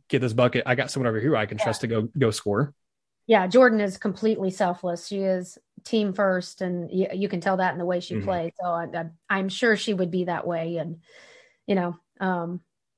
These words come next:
Speaker 2: Jordan wants more than anything for the team to succeed. You can watch her as she's injured, you know, just cheering everyone on.
Speaker 1: Yep.
Speaker 2: She's just as involved while she's injured. Same thing with Kian, right? They're both super involved, and a lot of people could sulk. I see it a lot in the men's game where a player's injured and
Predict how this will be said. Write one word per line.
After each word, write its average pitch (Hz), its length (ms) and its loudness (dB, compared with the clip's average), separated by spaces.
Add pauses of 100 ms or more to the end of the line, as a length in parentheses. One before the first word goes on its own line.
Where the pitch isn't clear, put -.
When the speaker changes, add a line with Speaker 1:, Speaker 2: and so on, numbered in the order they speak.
(200)
Speaker 2:
Jordan 220 260 6
wants 196 220 -2
more 202 180 2
than 196 140 0
anything 196 340 -2
for 196 80 -4
the 180 120 -2
team 190 260 0
to 175 100 -12
succeed. 165 400 -10
You 202 80 -4
can 214 140 0
watch 190 180 2
her 220 100 2
as 208 100 2
she's 226 180 -2
injured, 226 400 0
you 196 60 -4
know, 190 160 0
just 190 200 -6
cheering 208 320 -2
everyone 190 380 -2
on. 196 220 0
Speaker 1:
Yep. 185 60 -4
Speaker 2:
She's 185 280 -4
just 202 260 -8
as 202 140 -4
involved 190 420 2 (380)
while 190 180 4
she's 196 180 0
injured. 196 320 0
Same 208 160 -2
thing 208 140 0
with 190 140 -4
Kian, 175 320 -2
right? 180 200 -4
They're 180 120 -4
both 190 200 0
super 220 400 -2
involved, 185 420 0
and 185 100 -2
a - 20 -2
lot 196 200 2
of 202 60 -2
people 208 220 0
could 175 160 -6
sulk. 185 420 2 (380)
I 190 120 2
see 202 120 -2
it 196 60 0
a 196 60 2
lot 190 180 2
in 180 80 -6
the 180 60 -2
men's 190 280 -2
game 185 280 0
where 185 240 0
a 156 60 -2
player's 202 380 -4
injured 190 460 -4
and 180 220 -4